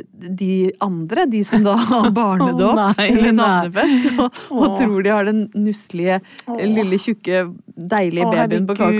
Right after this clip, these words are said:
Speaker 2: herregud.
Speaker 1: Og de har jo fått en paljettkledd sekstiåring <laughs> inn i sin fest. Så det, og det
Speaker 2: Åh.
Speaker 1: synes jeg
Speaker 2: Å, det er
Speaker 1: var
Speaker 2: ganske
Speaker 1: så
Speaker 2: skjønt.
Speaker 1: skjønt og litt stusslig, så vi spiste opp babyen.
Speaker 2: Ja.
Speaker 1: Eh, jeg måtte jo bare forklare,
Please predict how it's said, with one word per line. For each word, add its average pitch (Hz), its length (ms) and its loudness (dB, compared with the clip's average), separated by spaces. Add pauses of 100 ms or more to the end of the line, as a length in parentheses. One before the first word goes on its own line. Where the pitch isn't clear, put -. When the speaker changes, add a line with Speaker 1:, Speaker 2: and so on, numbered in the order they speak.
Speaker 2:
herregud. 208 240 -2 (100)
Speaker 1:
Og 202 160 0
de 220 140 0 (160)
har 277 100 2
jo 220 80 0
fått 208 220 -4
en 196 100 -4
paljettkledd 208 560 -2
sekstiåring 233 720 0 (160)
<laughs> 302 300 0
inn 285 180 -2
i 294 240 0
sin 302 380 0 (100)
fest. - 460 -2 (160)
Så 269 180 -10 (160)
det, - 80 -2 (540)
og - 340 2
det - 160 2
Speaker 2:
Åh. - 80 -4
Speaker 1:
synes 349 240 2
jeg 339 80 0 (320)
Speaker 2:
Å, - 160 -4 (160)
det 320 80 4
er 320 160 2
Speaker 1:
var 330 100 0
Speaker 2:
ganske 302 300 0
Speaker 1:
så - 80 -
Speaker 2:
skjønt. 262 420 -2
Speaker 1:
skjønt 339 560 -2
og 330 80 0
litt 339 140 2
stusslig, 311 320 0
så 330 160 2
vi 302 180 4
spiste - 460 -2
opp - 100 -20
babyen. 240 380 0 (240)
Speaker 2:
Ja. 240 160 0
Speaker 1:
Eh, 311 240 2
jeg 302 100 2
måtte 294 220 -2
jo 247 80 0
bare 269 180 2
forklare, 196 600 0